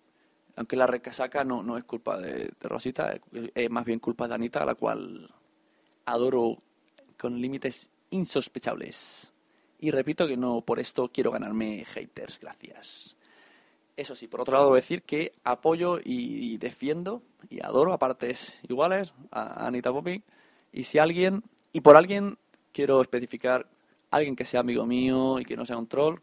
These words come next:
y que más bien conozca también ciertos problemas que he tenido yo, para que sepáis por dónde van las cosas, pues que me, que si tiene algún problema con ella, que me lo explique, a ver qué tipo de problema hay. Y yo creo que podemos llegar a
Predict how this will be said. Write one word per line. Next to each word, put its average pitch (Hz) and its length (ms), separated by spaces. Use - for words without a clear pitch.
y 117 120
que 123 140
más 131 180
bien 135 140
conozca 123 280
también 127 340
ciertos 139 280
problemas 127 300
que - 100
he - 20
tenido 120 300
yo, 113 240
para - 120
que - 120
sepáis 120 260
por 117 100
dónde 117 120
van 117 80
las - 100
cosas, - 360
pues 127 220
que 135 120
me, 120 380
que - 80
si 117 80
tiene 135 120
algún 135 120
problema 123 220
con 127 140
ella, 147 300
que - 100
me 120 80
lo 120 40
explique, 185 540
a 123 80
ver 123 140
qué - 100
tipo - 180
de 120 80
problema 117 360
hay. 165 120
Y 190 280
yo 165 140
creo 147 160
que 143 80
podemos 131 340
llegar 127 460
a 131 260